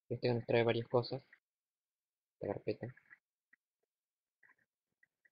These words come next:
Mm, como literalmente no sé dónde meter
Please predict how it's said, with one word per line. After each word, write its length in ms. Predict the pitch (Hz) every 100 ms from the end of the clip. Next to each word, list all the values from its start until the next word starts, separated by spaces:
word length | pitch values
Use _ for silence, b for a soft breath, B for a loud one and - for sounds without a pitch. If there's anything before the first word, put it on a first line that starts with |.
| _ _ _ _ _ _ _ _ _ _ _ _ _ _ _ _ _ _ _ -
Mm, 640 | 120 113 113 113 113 113 113 - - -
como 160 | 110
literalmente 500 | 110 110 120 135 139 131
no 120 | 120
sé 120 | -
dónde 120 | 127
meter 320 | 120 113 117